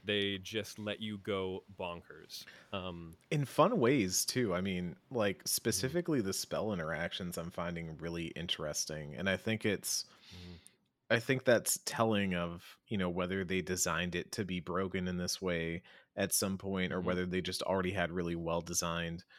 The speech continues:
Speaker 2: monsters and then h-, found cool ways for players to then take those abilities and mix and match them.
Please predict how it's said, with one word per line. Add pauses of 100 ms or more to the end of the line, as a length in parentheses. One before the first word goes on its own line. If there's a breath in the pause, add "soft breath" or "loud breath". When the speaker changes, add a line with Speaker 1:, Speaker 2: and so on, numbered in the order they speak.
(300 soft breath)
Speaker 2:
monsters
and
then
h-, (240)
found
cool
ways
for
players
to
then
take
those
abilities
and
mix
and
match
them.